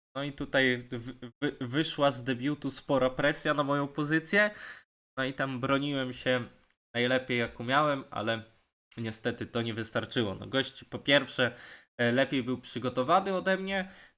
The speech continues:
a po drugie znacznie szybciej liczył warianty i lepiej, także no, no niestety, no, gość po prostu był lepszy. E, cie-, ciekawe w sumie, czy zdobędzie normę na G M A, e, bo, e, chyba musiałby wygrać jeszcze,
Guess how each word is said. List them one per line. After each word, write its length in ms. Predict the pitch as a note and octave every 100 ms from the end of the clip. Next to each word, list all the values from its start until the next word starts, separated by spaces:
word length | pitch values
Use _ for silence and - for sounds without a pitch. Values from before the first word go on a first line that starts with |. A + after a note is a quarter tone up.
| -
a 100 | C3+
po 140 | C#3+
drugie 320 | B2+ C3+ C3
znacznie 380 | B2+ A#2+ A#2 A#2+
szybciej 400 | A#2 A2+ - A2
liczył 280 | G#2+ - A2
warianty 520 | A2 A2 G#2 F#2+ G#2
i 100 | G#2
lepiej, 360 | G2+ - A2 G2+
także 320 | G2 G2 G2 - - _ _ _ _ -
no, 60 | -
no 180 | A#2+ B2+
niestety, 420 | A2+ - - -
no, 140 | G2+
gość 120 | G2+ -
po 120 | G2
prostu 320 | G2+ G2 G2+
był 160 | G2 G2+
lepszy. 300 | F#2+ - - -
E, 320 | A#2+ A2+ A2+ -
cie-, 300 | F3 E3+ E3+
ciekawe 420 | F#3+ G3 F3 D#3
w 60 |
sumie, 280 | - D#3 C#3+
czy 420 | B2+ A#2+ A#2 A#2 -
zdobędzie 760 | A#2+ A2 A#2 B2+ A#2 A#2 G#2+ -
normę 420 | A#2+ A#2+ B2 A2+
na 120 | A2 A2+
G 200 | A#2 B2+
M 100 | F3+
A, 180 | G#3+ - - - - _ _ -
e, 160 | B2 A2
bo, 400 | A#2 A#2+ A#2 - B2+
e, 180 | A2+ A2 - _
chyba 180 | B2+ B2
musiałby 440 | B2 B2 B2 A2+
wygrać 400 | A2+ A2+ A2 -
jeszcze, 360 | A2+ - A2